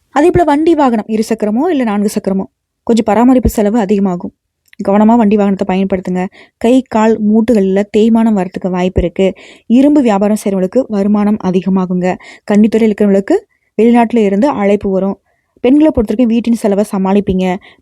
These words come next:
பிள்ளைகள் பெற்றோருடைய ஆதரவோட முன்னேறுவீங்க. தம்பதிகளை பொறுத்த வரைக்கும் மகிழ்ச்சி பொங்கும். உடல் ஆரோக்கியத்துல மேம்பாடு இருக்கு. அதே போல உத்தியோகத்திலே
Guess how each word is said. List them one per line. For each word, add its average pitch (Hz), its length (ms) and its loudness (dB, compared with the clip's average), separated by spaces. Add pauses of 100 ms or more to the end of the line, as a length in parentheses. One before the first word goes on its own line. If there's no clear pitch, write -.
பிள்ளைகள் 240 380 4
பெற்றோருடைய 208 420 0 (180)
ஆதரவோட 208 420 0 (120)
முன்னேறுவீங்க. 196 520 0 (540)
தம்பதிகளை 254 400 4
பொறுத்த 202 220 -2
வரைக்கும் 240 300 -2
மகிழ்ச்சி 220 380 -2
பொங்கும். 190 440 -2
உடல் 214 240 4
ஆரோக்கியத்துல 196 420 0
மேம்பாடு 202 420 0
இருக்கு. 208 240 -4 (800)
அதே 277 160 4
போல 302 160 4
உத்தியோகத்திலே 247 480 0